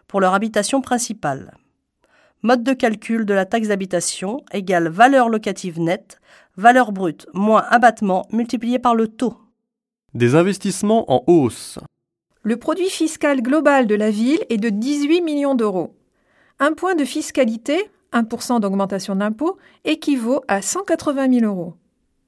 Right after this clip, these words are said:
Speaker 3: La ville et l'agglo ont réussi à augmenter les investissements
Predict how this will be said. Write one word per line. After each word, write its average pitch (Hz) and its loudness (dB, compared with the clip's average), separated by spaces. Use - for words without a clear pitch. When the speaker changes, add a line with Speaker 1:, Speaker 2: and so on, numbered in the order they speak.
Speaker 3:
La 196 0
ville 330 0
et 302 2
l'agglo 247 2
ont 226 0
réussi 285 -2
à 220 2
augmenter 294 -2
les 208 -2
investissements 254 -4